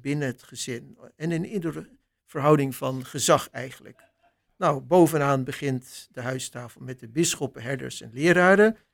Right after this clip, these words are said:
dat die onberispelijk moeten zijn, de man van één vrouw, nuchter, deu-, deugdzaam, matig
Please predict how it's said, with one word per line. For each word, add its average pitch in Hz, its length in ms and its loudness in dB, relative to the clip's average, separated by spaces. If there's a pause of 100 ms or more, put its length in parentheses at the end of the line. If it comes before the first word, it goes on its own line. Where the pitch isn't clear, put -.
(380)
dat 131 180 -14
die 135 160 -12
onberispelijk 160 680 4
moeten 185 260 -2
zijn, 190 240 6
de 156 80 -2
man 135 260 -2
van 123 180 -16
één 156 280 2
vrouw, 170 380 6
nuchter, 147 480 2
deu-, 175 360 2
deugdzaam, 147 800 2
matig 160 560 -2